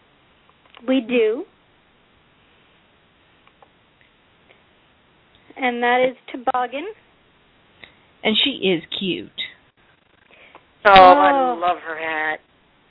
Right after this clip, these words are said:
Speaker 2: I love her.
Speaker 1: I like
Speaker 2: I love
Speaker 1: her
Speaker 2: her too.
Speaker 1: colors.
Speaker 2: That too.
Speaker 1: She is sour grapes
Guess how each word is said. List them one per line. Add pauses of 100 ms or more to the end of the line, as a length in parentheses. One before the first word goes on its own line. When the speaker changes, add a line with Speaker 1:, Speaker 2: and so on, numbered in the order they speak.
(280)
Speaker 2:
I
love
her.
Speaker 1:
I
like
Speaker 2:
I
love
Speaker 1:
her
Speaker 2:
her
too.
Speaker 1:
colors. (1120)
Speaker 2:
That (180)
too. (1700)
Speaker 1:
She
is (180)
sour
grapes